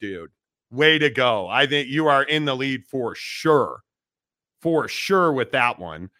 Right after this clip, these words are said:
Uh, Aaron Wilson, "Mahomes wins it." Yes, he does.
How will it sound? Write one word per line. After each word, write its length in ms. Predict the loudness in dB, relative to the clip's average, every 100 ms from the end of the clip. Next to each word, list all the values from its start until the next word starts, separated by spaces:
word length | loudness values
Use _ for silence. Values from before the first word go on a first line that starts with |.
| _ _
Uh, 680 | 2 6 6 6 6 6 4 2
Aaron 360 | 0 0 0
Wilson, 420 | 0 0 -2 -4 -2
"Mahomes 640 | 0 2 2 2 0 -4
wins 300 | -2 -2 -2
it." 140 | -4 -4
Yes, 280 | -2 -2 -2
he 100 | -4
does. 440 | -2 -2 -6 -16